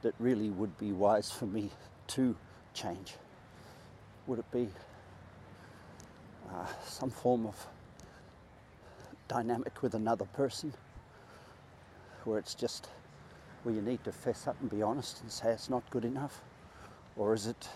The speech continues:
some sort of dynamic with yourself where you fess up and say, "Maybe that's not good enough either," where you're not feeding yourself well or sitting properly?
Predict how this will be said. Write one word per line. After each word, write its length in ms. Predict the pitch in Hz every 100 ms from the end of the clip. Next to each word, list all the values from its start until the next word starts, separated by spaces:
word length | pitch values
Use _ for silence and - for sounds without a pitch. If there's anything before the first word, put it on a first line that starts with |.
| -
some 220 | - - 139
sort 200 | - 117
of 80 |
dynamic 520 | 101 120 139 139 139 -
with 180 | 131 -
yourself 560 | 104 - 151 - - - - - - - - - - - -
where 120 | 120
you 120 | 107
fess 340 | - 117 -
up 100 | - -
and 120 | -
say, 340 | - 127 123 - - - - - - - - - -
"Maybe 180 | 131
that's 300 | 135 135 -
not 200 | 120 113
good 160 | - 120
enough 320 | 107 107 98
either," 240 | 123 135 - - - - - - - - - - - - - - - - - - - -
where 140 | 117
you're 140 | 113 117
not 220 | 110 - - - - - - - -
feeding 320 | 135 120 117
yourself 440 | 107 - 120 104
well 240 | 117 117 113
or 160 | 98 - - - - - - - - -
sitting 420 | - - 156 135 127
properly? 520 | - 139 - 135